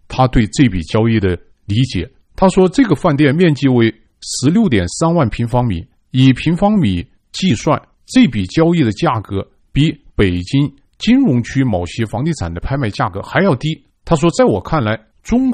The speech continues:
身拥有这家顶级酒店非常便宜，所以他还给加价了。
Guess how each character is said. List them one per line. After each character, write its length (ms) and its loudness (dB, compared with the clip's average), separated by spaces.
身 160 -2
拥 260 0
有 160 2
这 140 0
家 180 0
顶 220 -2
级 140 -4
酒 220 -6
店 180 -6
非 320 2
常 200 -6
便 260 -4
宜， 200 -6
所 260 -6
以 40 -6
他 160 -4
还 100 -2
给 140 -8
加 180 -6
价 200 0
了。 100 -8